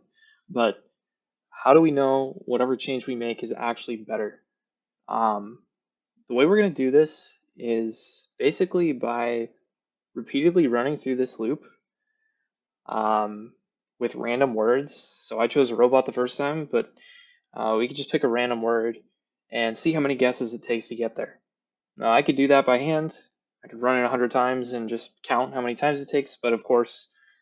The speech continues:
uh, we're programmers, so let's see if we can turn this into an automated loop,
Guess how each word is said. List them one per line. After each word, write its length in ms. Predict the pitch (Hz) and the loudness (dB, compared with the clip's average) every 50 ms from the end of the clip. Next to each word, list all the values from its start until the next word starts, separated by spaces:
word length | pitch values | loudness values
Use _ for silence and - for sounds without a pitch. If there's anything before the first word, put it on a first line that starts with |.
| _ _ _ _ _ | _ _ _ _ _
uh, 160 | 117 117 110 | -8 -6 -4
we're 120 | 110 117 113 | -4 -4 -2
programmers, 640 | - - 135 127 123 120 120 120 120 120 117 113 - | 4 6 6 6 6 4 2 2 0 0 -2 -2 -2
so 200 | - 117 113 113 | -2 0 2 2
let's 220 | 120 127 123 - | 2 0 0 -4
see 220 | - - 127 120 | -8 -8 -6 -6
if 100 | 123 - | -6 -6
we 100 | - 123 | -6 -8
can 360 | 117 - 123 117 117 117 113 - _ _ _ _ _ _ _ _ _ - | -8 -8 -8 -8 -8 -10 -14 -16 _ _ _ _ _ _ _ _ _ -4
turn 160 | 170 185 202 | -2 0 0
this 180 | 196 185 - | -2 -2 -2
into 240 | 165 156 147 - 131 | -2 -4 -2 -2 -2
an 80 | 123 120 | -2 0
automated 520 | 123 123 120 123 127 127 127 131 120 - | 2 2 2 2 2 2 2 2 2 2
loop, 180 | 131 139 160 | 0 0 0